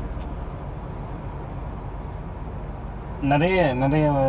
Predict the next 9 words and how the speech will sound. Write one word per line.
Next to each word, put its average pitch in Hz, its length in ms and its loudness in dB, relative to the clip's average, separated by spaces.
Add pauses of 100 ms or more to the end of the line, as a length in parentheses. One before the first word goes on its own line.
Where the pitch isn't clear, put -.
(1400)
நிறைய 131 200 4 (100)
டவுட்ஸ் 131 360 4
எல்லாம் 135 220 4
கொடுத்துருக்காங்க. 113 580 2 (880)
அதுல 117 280 2
பர்டிகுலரா 160 580 6
ஒரு 110 120 2 (100)
டவுட் 123 300 2
என்னன்னா, 110 300 2